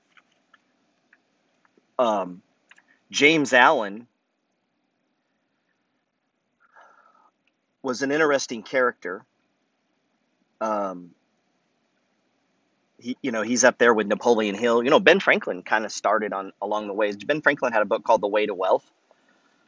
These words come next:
Um, then, of course, my man, Wallace D. Waddle, Science of Getting Rich. And, uh, some people would say The Art of War by, uh, Sun Tzu's, however you say his name. That book's been read a lot longer than these books here. That book's been read thousands of years.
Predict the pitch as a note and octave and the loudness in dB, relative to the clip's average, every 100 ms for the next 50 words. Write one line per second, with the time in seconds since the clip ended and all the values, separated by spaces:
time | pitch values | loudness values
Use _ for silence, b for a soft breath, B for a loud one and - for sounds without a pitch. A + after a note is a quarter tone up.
0 | - A#2 A2+ A#2 B2 - B2+ C3 B2+ B2+ | -4 0 2 0 -2 0 0 4 4 4
1 | B2 A#2+ A#2 A#2+ A2+ A#2+ A2 A2 A2+ G#2+ | 2 2 4 2 0 -2 4 4 4 -2
2 | A#2+ A2 - G2+ G#2 G2+ A#2+ - - - | -4 -4 -6 -4 -4 0 -2 -2 -6 -10
3 | - G2+ G2 F#2+ F2+ E2+ E2+ F#2 B2+ A#2+ | -10 -10 -10 -8 -8 -8 -8 -2 0 2
4 | A#2 A2+ - B2 A2 A#2+ A#2+ G#2+ G#2 B2 | 2 2 4 6 6 6 6 4 4 6
5 | C3+ C3 - _ _ _ - G#2 G2+ G2 | 6 4 0 _ _ _ -4 -2 -4 -8
6 | A#2+ A#2 G#2 - C3 B2+ B2 - C3 C#3 | -10 -6 -6 -4 -2 0 -2 -2 0 0
7 | B2+ - - B2 B2 A#2+ A#2+ A#2+ A2+ B2 | -2 -10 -4 -2 0 0 0 0 0 -2
8 | B2+ A#2 A#2+ A2+ B2 - A2 G#2+ A2 G2+ | 2 2 2 0 -2 -2 -2 2 2 4
9 | A2 A#2+ A2+ A#2 G#2+ G2+ G2 A2+ B2+ - | 4 4 2 -2 -4 -6 -6 -4 -6 -6
10 | G2 - C#3 A2 G#2+ C3 G#2+ - G2 F#2+ | -8 0 2 4 4 2 0 -2 -6 -4
11 | - A#2+ B2+ G#2 F#2+ F2+ D2+ D2+ - | 2 6 4 2 -6 -8 -10 -10 -16